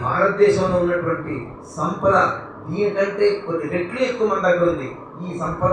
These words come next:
మనకు వద్దు, ఈ బంగారం వద్దు, ఈ ధనం వద్దు, ఈ వెండి వద్దు, మరి ఏం కావాలంటే ఇక్కడ ఉన్నటువంటి గొప్ప జ్ఞానం కావాలి.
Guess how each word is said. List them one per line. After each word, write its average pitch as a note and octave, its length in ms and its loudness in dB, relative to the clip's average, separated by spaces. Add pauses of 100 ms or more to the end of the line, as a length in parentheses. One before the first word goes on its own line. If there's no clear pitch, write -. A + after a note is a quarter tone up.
మనకు - 260 -2
వద్దు, C3+ 200 -4 (460)
ఈ D#3 40 -8 (100)
బంగారం F#3+ 500 2
వద్దు, F#3 200 2 (460)
ఈ E3+ 40 2 (120)
ధనం F3+ 340 -4
వద్దు, F#3+ 280 -2 (320)
ఈ D#3 100 -8
వెండి F3 420 -2
వద్దు, F3 260 0 (480)
మరి C3+ 240 -2
ఏం - 140 0
కావాలంటే E3 560 2 (400)
ఇక్కడ C#3+ 380 -10
ఉన్నటువంటి E3+ 500 -6
గొప్ప - 280 -6 (200)
జ్ఞానం E3 340 -2 (120)
కావాలి. B2+ 340 0